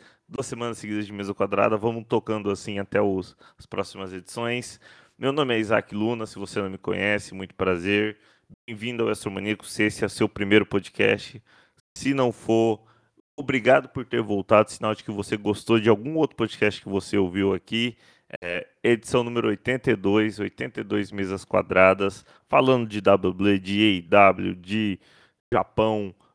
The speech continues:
de assuntos, é, variados. Estamos de volta com a mais nova edição,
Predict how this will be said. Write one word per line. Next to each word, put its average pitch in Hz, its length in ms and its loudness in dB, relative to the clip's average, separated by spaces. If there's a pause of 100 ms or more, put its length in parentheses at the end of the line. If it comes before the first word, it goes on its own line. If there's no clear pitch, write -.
(100)
de - 160 -20
assuntos, - 680 -12
é, 87 240 -6
variados. 101 760 0 (280)
Estamos - 320 -20
de 104 80 -16
volta 101 320 -8
com 101 200 -12
a 98 40 -8
mais 104 260 -4
nova 104 320 4
edição, 107 540 0